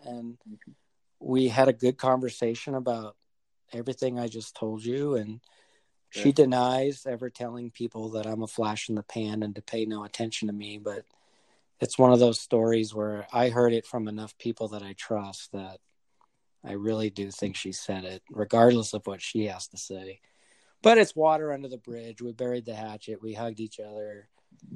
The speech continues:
Speaker 2: Good.
Speaker 1: You know, it's, it's fine. You know,
Speaker 2: Yeah,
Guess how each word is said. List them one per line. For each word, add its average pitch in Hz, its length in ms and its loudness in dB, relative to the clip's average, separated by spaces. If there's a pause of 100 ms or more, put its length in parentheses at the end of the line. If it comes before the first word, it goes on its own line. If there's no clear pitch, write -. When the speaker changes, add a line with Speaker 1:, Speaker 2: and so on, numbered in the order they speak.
(580)
Speaker 2:
Good. 107 280 -2
Speaker 1:
You - 80 -8
know, 107 260 -12
it's, - 440 -8
it's 185 260 6
fine. 101 400 -2 (100)
You 117 140 -10
know, 113 280 -8 (180)
Speaker 2:
Yeah, - 120 -2